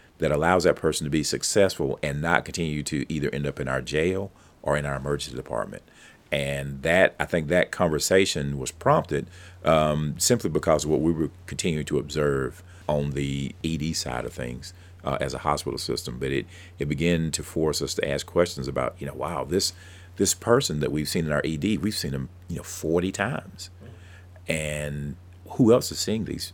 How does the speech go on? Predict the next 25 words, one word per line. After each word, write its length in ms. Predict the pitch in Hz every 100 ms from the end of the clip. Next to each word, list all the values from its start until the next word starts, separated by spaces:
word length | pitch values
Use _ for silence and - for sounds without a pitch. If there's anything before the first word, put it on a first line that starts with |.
| - -
these 180 | 67 -
folks? 400 | - - - - -
And 260 | 67 67 67
the 140 | 67
answer 260 | 78 107 87
sometimes, 340 | - 127 -
oftentimes 540 | 82 110 92 76 76 73
was 100 | 73
that, 120 | - - - -
you 80 |
know, 80 | 80
this 120 | 80
person 260 | - 73 73
has 100 | 69
also 460 | 78 82 67 65 64 - - - - - -
been 120 | 76
in 100 | 71
jail 280 | 80 113 117
ten 200 | - 60
times 440 | - 52 - -
or 120 | -
been 300 | 69 87 82 -
arrested 560 | 76 71 98 - -
ten 180 | - -
times, 420 | - - - -